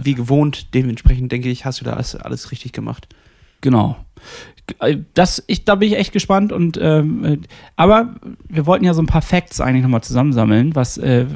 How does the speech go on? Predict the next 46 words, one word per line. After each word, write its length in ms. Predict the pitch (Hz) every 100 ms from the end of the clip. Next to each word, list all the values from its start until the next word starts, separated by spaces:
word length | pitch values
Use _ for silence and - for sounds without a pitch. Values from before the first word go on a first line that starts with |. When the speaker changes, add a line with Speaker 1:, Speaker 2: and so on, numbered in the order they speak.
| 170
Speaker 2:
wofür 300 | 147 139 147
Schweiß 340 | 135 - 143 160
eigentlich 240 | 147 139
noch 100 | 135
so 140 | 120 127
steht. 320 | - 151 - - - - -
Weil 280 | 143 151 - - -
uns 160 | 175 160
hat 80 | 180
natürlich 300 | 165 170 -
auch 200 | 170 185
interessiert, 440 | 139 120 - 147
wir 140 | 139 143
sind 180 | 160
zwei 240 | - 143 139
Menschen, 360 | 143 165 160
die, 100 | 143
glaub 160 | 135 127
ich, 140 | 123
relativ 440 | 131 139 - 120 - -
doll 200 | 123 151
und 140 | 127
viel 240 | - 160 160
schwitzen. 500 | - 113 - 202 262
Speaker 1:
Jo. 280 | - 135 170 - - - _ - _ _
Speaker 2:
Ist 220 | 196 185
man 140 | 190 190
denn 140 | 165
eigentlich 440 | - 156 170 170 -
als 200 | 127 -
trainierter 520 | - 120 143 196 180
Mensch, 480 | 151 139 147 - - _ _ _ _ _ _
ähm, 440 | - 127 117 120 120 104 - -
verliert 360 | - 131 -
man 100 | 143
da 80 | 123
mehr 260 | 117 120 165
Schweiß 400 | - 151 143 -
oder 200 | 135 120
weniger 300 | 143 147 -
Schweiß 420 | - - - -
als, 240 | - 117 -
äh, 340 | 120 110 113
ein 240 | - 113 -
untrainierter 540 | 180 - 127 110 101
Mensch? 420 | 98 98 196 -